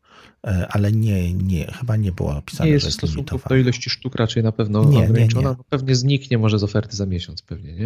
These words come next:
Speaker 2: Jakoś może to tak wyglądać po prostu.
Speaker 1: Wiesz co, myślę, że ona wytrzyma do grudnia. Znaczy, może do grudnia nie, no do, do pre-, do września, jak, jak będzie premiera. Aczkolwiek, no, taki czerwony pod choinkę, no to też jest <laughs> ciekawe.
Speaker 2: A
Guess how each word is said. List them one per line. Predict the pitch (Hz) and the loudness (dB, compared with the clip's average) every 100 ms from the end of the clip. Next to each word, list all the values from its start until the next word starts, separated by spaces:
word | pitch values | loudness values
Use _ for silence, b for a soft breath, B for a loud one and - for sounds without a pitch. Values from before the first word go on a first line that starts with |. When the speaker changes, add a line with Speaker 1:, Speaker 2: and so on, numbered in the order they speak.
| 117 | -4
Speaker 2:
Jakoś | 104 - - | -6 -10 -6
może | 104 104 | -4 -2
to | 104 | -2
tak | 98 | -4
wyglądać | 95 90 90 92 | -4 -6 -8 -10
po | - _ | -14 _
prostu. | - - | -8 -4
Speaker 1:
Wiesz | 214 | -2
co, | 262 | 0
myślę, | 269 269 | 0 0
że | 233 | 0
ona | 226 190 | 0 0
wytrzyma | 190 - 156 120 | 0 0 2 2
do | 95 | 0
grudnia. | 82 - - 62 90 170 - | -2 -4 -6 -4 -2 -2 0
Znaczy, | 147 - 135 - - - - - | 0 2 -2 -4 -12 -14 -16 -6
może | 151 156 151 | 0 2 4
do | 143 | 2
grudnia | 139 135 127 | 2 2 2
nie, | 123 107 | 2 4
no | 98 | 2
do, | 110 107 | 2 0
do | 113 110 | 2 -2
pre-, | - 123 113 113 | -2 0 2 2
do | 113 | 0
września, | 101 104 - - | 0 0 0 -2
jak, | 82 80 - | 0 -2 -4
jak | - 90 90 | -2 -2 -2
będzie | 78 78 - | -4 -2 -4
premiera. | - 78 80 85 50 - - _ _ b b b - | -4 -2 -2 -4 -4 -6 -10 _ _ b b b -6
Aczkolwiek, | - 113 104 117 | -2 0 2 2
no, | 117 | 0
taki | 101 107 | 0 -2
czerwony | 92 95 92 92 110 | 0 0 2 2 2
pod | 98 | -2
choinkę, | - 82 73 - | 0 0 0 -2
no | 107 104 | -4 -4
to | 98 | -6
też | 202 - | -6 -6
jest | 85 - - - _ _ _ | -6 -8 -20 -20 _ _ _
<laughs> | B B B B - - B B B B - | B B B B -20 -20 B B B B -6
ciekawe. | - 85 82 92 - - - | 0 2 2 0 -4 -10 0
Speaker 2:
A | 127 | 2